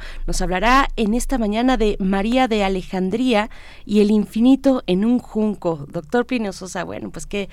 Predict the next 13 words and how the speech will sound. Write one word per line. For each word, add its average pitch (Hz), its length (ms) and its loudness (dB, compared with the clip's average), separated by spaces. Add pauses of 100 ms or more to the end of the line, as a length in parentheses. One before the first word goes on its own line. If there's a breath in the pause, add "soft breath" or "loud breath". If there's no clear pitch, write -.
(340 loud breath)
qué 262 100 2
título, 202 420 -4
qué 170 120 -6
te 165 120 -6
podemos 180 340 -4
decir, 170 280 -6
El 185 120 -4
infinito 170 420 -6
en 196 80 -2
un 190 60 -6
junco, 190 320 -8
que 170 200 -6
es 180 160 -8